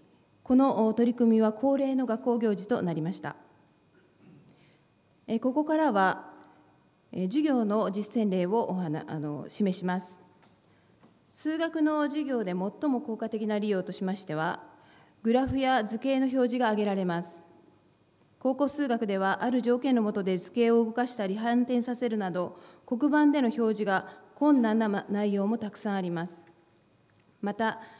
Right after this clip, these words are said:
立体図形や空間ベクトルなど、生徒にとってイメージしにくい内容も当然扱っていきます。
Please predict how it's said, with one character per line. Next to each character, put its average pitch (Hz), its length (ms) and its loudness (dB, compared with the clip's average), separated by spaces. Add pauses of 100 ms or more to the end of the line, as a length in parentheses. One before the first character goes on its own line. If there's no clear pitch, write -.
(140)
立 214 180 -6
体 302 260 2
図 302 140 -6
形 240 240 0
や 175 160 0
空 262 180 -4
間 254 220 0
ベ 240 100 -2
ク - 80 -12
ト 196 140 -8
ル 180 80 -6
な 165 160 -6
ど、 160 320 -10 (320)
生 302 200 -2
徒 294 120 -2
に 220 80 0
と 214 100 -4
っ - 20 -4
て 180 340 -6 (460)
イ 226 80 -2
メ 277 180 2
ー 262 60 -2
ジ 208 100 -6
し - 220 -4
に 240 120 0
く 233 160 -4
い 185 140 -4 (420)
内 214 260 0
容 214 120 2
も 240 140 0
当 226 200 0
然 233 260 2
扱 190 260 0
っ 196 40 2
て 196 120 -2
い 180 80 2
き 180 80 -4
ま 160 160 -2
す。 - 180 -20